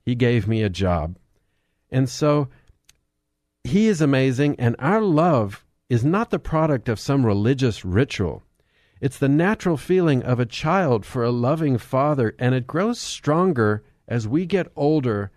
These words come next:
and we come to greater and greater understanding of His wisdom. It is in this love that we are obliged to submit to God, to trust Him, to repent of our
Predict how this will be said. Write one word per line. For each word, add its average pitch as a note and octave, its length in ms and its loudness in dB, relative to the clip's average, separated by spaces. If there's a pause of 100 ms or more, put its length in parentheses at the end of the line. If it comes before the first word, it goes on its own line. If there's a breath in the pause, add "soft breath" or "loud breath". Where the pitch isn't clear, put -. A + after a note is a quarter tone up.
(400)
and A#2+ 180 2
we D#3+ 140 2
come D#3+ 280 -2
to C3 140 -4
greater C3+ 500 0
and A2 320 -2
greater A2+ 440 0
understanding G#2 960 -2 (100)
of F#2+ 200 -6
His F#2 280 -6
wisdom. G2 580 -6 (840)
It D3 180 0
is D#3 380 0
in F#3+ 320 2
this G3 300 0
love G2 580 0 (600)
that A2+ 220 0
we D3 280 4
are C3+ 300 0
obliged A2+ 960 0 (420)
to B2+ 160 -2
submit G#2 580 0 (280)
to A2+ 100 -4
God, D#2+ 400 -4 (880)
to B2 100 -2
trust - 520 -2
Him, D2+ 280 -2 (720)
to B2+ 120 0
repent C#3 600 2
of A2+ 160 0
our G#2 180 2